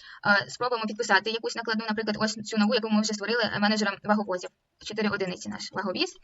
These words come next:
Ось наші всі товари, і ми можемо її підписати. Ось, вона вже підписана нами,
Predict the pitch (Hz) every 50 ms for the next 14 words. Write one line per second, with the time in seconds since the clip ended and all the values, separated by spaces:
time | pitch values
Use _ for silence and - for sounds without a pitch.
0 | - - - - - - 220 220 208 208 202 202 208 208 202 208 190 185 214 269
1 | 320 330 349 - _ _ - - 220 240 240 233 233 208 202 208 208 208 - 202
2 | - - 190 - - - _ _ _ _ _ _ - 190 190 - - 196 202 202
3 | 196 208 202 202 196 202 196 - 190 202 214 254 339 370 349